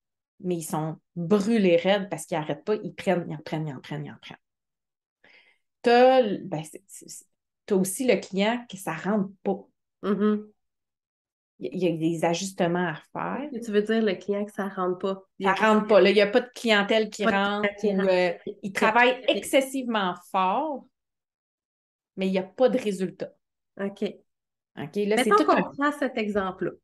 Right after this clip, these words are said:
Speaker 2: Ça serait quoi un exemple concret, là, de, de stratégie que t'adopterais avec lui ?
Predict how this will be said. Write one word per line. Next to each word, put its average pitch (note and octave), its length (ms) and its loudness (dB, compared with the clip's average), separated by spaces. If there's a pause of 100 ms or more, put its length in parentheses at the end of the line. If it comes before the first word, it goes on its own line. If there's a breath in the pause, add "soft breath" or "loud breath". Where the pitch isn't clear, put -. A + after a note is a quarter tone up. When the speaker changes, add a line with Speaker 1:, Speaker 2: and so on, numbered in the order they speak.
Speaker 2:
Ça G#3+ 220 -2
serait A#3 240 -4
quoi D#4 200 2
un G#3+ 340 0
exemple A3+ 520 -4
concret, A3 600 -4
là, G#3 140 0
de, F3 360 -2
de F3 100 -4
stratégie F#3+ 600 -8
que - 40 -20
t'adopterais F3+ 560 -6
avec E3 280 -8
lui ? - 140 -16